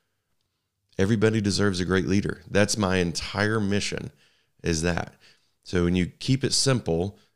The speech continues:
and people get excited about it, they're like, "Oh yeah, I remember that." And, and they get excited and wanna move in the right direction.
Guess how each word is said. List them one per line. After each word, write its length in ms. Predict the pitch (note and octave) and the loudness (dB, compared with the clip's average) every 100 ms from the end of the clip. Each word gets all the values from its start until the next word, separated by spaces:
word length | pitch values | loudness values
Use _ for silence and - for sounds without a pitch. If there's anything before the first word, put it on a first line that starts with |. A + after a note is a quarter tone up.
| _ | _
and 120 | F2 | -6
people 220 | G2+ G#2 G2+ | -2 -2 0
get 120 | G2 | 0
excited 600 | E2+ - G2+ G#2 A#2 F2+ | 0 0 0 0 0 0
about 280 | D#2+ D#2 D#2 | 0 -2 -2
it, 120 | D#2+ | -2
they're 140 | F2 E2+ | -2 -2
like, 240 | D#2+ D#2 - - | -2 -6 -10 -4
"Oh 80 | C3+ | 0
yeah, 180 | F#2+ | 0
I 40 | G#2 | 0
remember 300 | B2 F2 D#2+ | -2 -2 -2
that." 280 | D#2+ E2+ - _ _ _ _ _ _ - | -2 -4 -8 _ _ _ _ _ _ -2
And, 520 | F2+ F2 E2+ F2 E2 - - F#2 | 0 0 0 -2 -4 -8 -12 -4
and 120 | F2+ | -2
they 80 | F2+ | 0
get 160 | F#2 | 2
excited 480 | F#2 - F#2 F#2 G2 | 0 0 0 0 0
and 120 | F#2 | 0
wanna 160 | E2+ F#2+ | -2 0
move 180 | F#2+ F#2+ | 0 0
in 60 | |
the 80 | F#2+ | 0
right 180 | F#2+ F#2+ | 0 -2
direction. 520 | F#2+ A2 - - - | -2 -4 -6 -8 -10